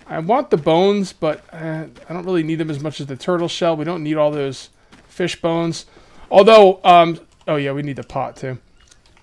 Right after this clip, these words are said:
Although, I will say this, guys, sleeping on, sleeping in my new bed at the new base does give me worms. So, you know, what are you gonna do, right?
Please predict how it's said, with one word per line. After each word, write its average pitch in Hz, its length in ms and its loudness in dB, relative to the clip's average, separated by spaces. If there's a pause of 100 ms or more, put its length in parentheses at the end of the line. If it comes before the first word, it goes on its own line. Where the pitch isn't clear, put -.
(160)
Although, 185 760 6
I 170 120 2
will 226 160 0
say 208 220 2
this, 190 200 0
guys, 131 240 -6
sleeping 180 360 -2
on, 202 280 0
sleeping 190 460 -2
in 185 160 -2
my 170 160 0
new 165 260 -2
bed 147 400 2
at 160 160 -8
the 160 80 -6
new 160 160 -4
base 147 320 0
does 156 380 0
give 165 200 0
me 160 100 0
worms. 151 440 -4 (280)
So, 135 440 -6 (580)
you 131 140 -8
know, 127 180 -6 (300)
what 151 140 -8
are - 20 2
you 151 60 2
gonna 156 180 -2
do, 143 180 -2
right? 135 260 -2